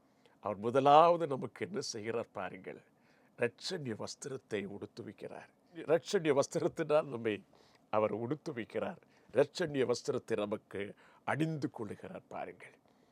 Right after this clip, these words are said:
ஆகவே நம்முடைய ஆவிக்குரிய நிர்வாணம் அங்கு மறைக்கப்படுகிறது. சொல்ல முடியாத மகிழ்ச்சி, இரட்சணிய சந்தோஷம் நம்மை நிரப்புகிறது. ஆகவே தான் பரிசுத்த ஆவியானவர் சொல்லுகிறார்,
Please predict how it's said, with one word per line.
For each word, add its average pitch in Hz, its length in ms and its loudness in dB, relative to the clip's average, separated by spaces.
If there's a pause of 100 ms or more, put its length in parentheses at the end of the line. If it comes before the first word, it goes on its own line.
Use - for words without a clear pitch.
(360)
ஆகவே 175 400 2
நம்முடைய 117 400 -2
ஆவிக்குரிய 139 560 -4
நிர்வாணம் 127 500 -4
அங்கு 104 380 -6 (340)
மறைக்கப்படுகிறது. 104 920 -12 (760)
சொல்ல 196 400 0
முடியாத 156 600 4
மகிழ்ச்சி, 120 580 -6
இரட்சணிய 120 640 -2
சந்தோஷம் 113 680 -6 (420)
நம்மை 113 300 0
நிரப்புகிறது. 107 720 -2 (600)
ஆகவே 175 400 -6 (100)
தான் 139 280 -8
பரிசுத்த 143 480 -10
ஆவியானவர் 135 600 0
சொல்லுகிறார், 110 580 -2